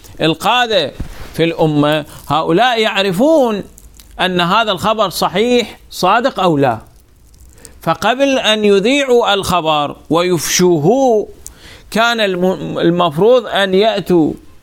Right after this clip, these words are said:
ويستعلموا النبي أو، آه، أولي الأمر.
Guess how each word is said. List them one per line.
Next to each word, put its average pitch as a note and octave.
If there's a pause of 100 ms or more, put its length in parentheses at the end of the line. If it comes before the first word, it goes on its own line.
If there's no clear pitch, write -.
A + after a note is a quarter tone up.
(340)
ويستعلموا E3+
النبي E3+ (920)
أو، A#3+ (760)
آه، D3+
أولي G#3+
الأمر. F#3